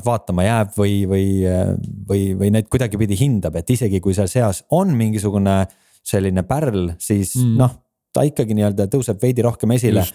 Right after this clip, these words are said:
Speaker 1: aga ehk mitte nii palju, kui ta võiks. Ja, ja tegelikult on kahju vaadata, et, et, et jõulud on alati selline aeg olnud ja nagu ma ütlesin, siis eelmine aasta me sellest rääkisime, jõulureklaamidest, et siis suured brändid teevad endale ilusad, südamlikud, toredad, noh, tõelised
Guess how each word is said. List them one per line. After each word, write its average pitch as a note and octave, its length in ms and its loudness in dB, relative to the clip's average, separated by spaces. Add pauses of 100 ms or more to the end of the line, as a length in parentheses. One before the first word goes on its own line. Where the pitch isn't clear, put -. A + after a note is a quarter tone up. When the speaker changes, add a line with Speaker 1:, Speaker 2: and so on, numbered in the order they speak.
(160)
Speaker 1:
aga G2 320 2
ehk G2+ 180 -2
mitte G#2+ 240 0
nii G#2 140 2
palju, F#2+ 240 0
kui F#2 100 0
ta G2 80 2
võiks. G#2 380 -2
Ja, F#2+ 180 0
ja G#2 120 0
tegelikult C3+ 420 0
on A2 80 0
kahju C#3 260 0
vaadata, C3+ 440 0
et, - 260 -4 (760)
et, F#2 200 0 (200)
et G2+ 760 -6
jõulud C3+ 380 2
on G#2 100 0
alati A#2 300 0
selline A2 280 0
aeg C3+ 240 0
olnud G2 240 0
ja G2 80 2
nagu G2+ 200 2
ma G#2 140 2
ütlesin, G2 340 -2
siis F2 260 -4 (200)
eelmine G#2+ 340 2
aasta A2+ 360 0
me F#2+ 60 -4
sellest F#2+ 260 -2
rääkisime, G2+ 480 -2 (460)
jõulureklaamidest, B2+ 1000 0 (240)
et G#2 120 0
siis - 180 -8
suured D#3 360 2
brändid B2 380 0
teevad G#2 280 0
endale F#2+ 360 0 (540)
ilusad, A#2+ 560 2
südamlikud, A2 760 0
toredad, G2+ 460 0
noh, G#2+ 100 0
tõelised G2+ 440 -2